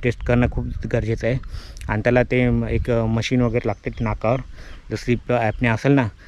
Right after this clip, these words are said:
तर ती नाकावर मशीन लावते आणि ते ऑक्सिजन ते पंप करतं. कारण की काय होतं,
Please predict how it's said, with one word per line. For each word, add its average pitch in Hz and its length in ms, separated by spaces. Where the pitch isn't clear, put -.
तर 120 40
ती 117 160
नाकावर 123 380
मशीन 127 360
लावते 117 240
आणि 120 140
ते 135 60
ऑक्सिजन 127 440
ते - 100
पंप 123 280
करतं. 104 280
कारण 123 260
की 127 160
काय 147 240
होतं, 135 240